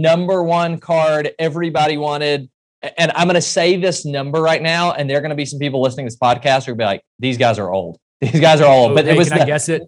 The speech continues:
Speaker 2: Well, I know the answer to this.
Speaker 1: Yes.
Speaker 2: Is
Speaker 1: What
Speaker 2: it,
Speaker 1: is it?
Speaker 2: is it the nineteen eighty-nine Ken Griffey Junior
Speaker 1: Upper
Speaker 2: rookie
Speaker 1: Deck,
Speaker 2: card?
Speaker 1: Ken
Speaker 2: Upper
Speaker 1: Griffey
Speaker 2: Deck?
Speaker 1: Junior rookie card.
Speaker 2: Yeah.
Speaker 1: Yes.
Speaker 2: Yeah, I'm with you.
Speaker 1: Yes. It, and I'm telling you, it was the card. And everybody wanted it, but basically there were three ways to get it. All right.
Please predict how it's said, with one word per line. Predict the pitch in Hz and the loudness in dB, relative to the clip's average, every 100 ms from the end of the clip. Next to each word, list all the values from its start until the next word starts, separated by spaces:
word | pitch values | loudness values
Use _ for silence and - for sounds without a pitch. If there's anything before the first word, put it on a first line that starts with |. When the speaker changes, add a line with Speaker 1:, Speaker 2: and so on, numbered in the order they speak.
| 156 120 | -6 -2
Speaker 2:
Well, | 135 | -2
I | |
know | 135 | -2
the | 135 | -6
answer | 131 127 135 | -8 -8 -4
to | |
this. | 170 | 4
Speaker 1:
Yes. | 185 147 - _ - | 4 4 -2 _ -4
Speaker 2:
Is | 143 | 4
Speaker 1:
What | 175 185 | 6 8
Speaker 2:
it, | |
Speaker 1:
is | 175 | 6
it? | 170 - 143 | 4 2 -8
Speaker 2:
is | 139 | -6
it | 143 | -6
the | |
nineteen | 143 151 151 151 | -4 -6 -6 -6
eighty-nine | 147 143 143 143 143 | -4 -4 -4 -6 -6
Ken | 147 143 | -6 -6
Griffey | 143 131 | -6 -6
Junior | 127 143 | 0 4
Speaker 1:
Upper | 269 247 | 6 6
Speaker 2:
rookie | 254 | 6
Speaker 1:
Deck, | 254 247 | 8 6
Speaker 2:
card? | - | 6
Speaker 1:
Ken | 294 | 4
Speaker 2:
Upper | 269 269 | 6 6
Speaker 1:
Griffey | |
Speaker 2:
Deck? | - | 6
Speaker 1:
Junior | 277 269 269 | 4 4 4
rookie | 269 220 | 4 4
card. | 240 185 185 | 2 2 2
Speaker 2:
Yeah. | 240 | 2
Speaker 1:
Yes. | 180 117 - - | 2 -2 -14 -14
Speaker 2:
Yeah, | |
I'm | 110 | -6
with | 151 | 0
you. | 233 | 2
Speaker 1:
Yes. | 170 - - | 0 -4 -12
It, | 233 - _ _ _ - | -12 -14 _ _ _ -2
and | 226 | 0
I'm | 240 | 2
telling | 247 269 | 4 4
you, | 220 | 4
it | 247 | 4
was | 269 160 | 2 0
the | 233 | -2
card. | - 233 202 95 - _ _ _ - | -2 -2 -2 -4 -10 _ _ _ -4
And | 220 - - | -4 -2 4
everybody | 233 240 294 240 226 202 | 6 6 2 4 4 4
wanted | 214 208 175 | 2 2 2
it, | - | 2
but | 185 160 | 0 0
basically | 220 240 247 | 0 0 0
there | 208 196 | 0 -2
were | 170 | -2
three | 214 202 | -2 0
ways | 185 - | -2 -2
to | 139 | -6
get | 92 | -8
it. | - | -2
All | 160 | 2
right. | 139 | 2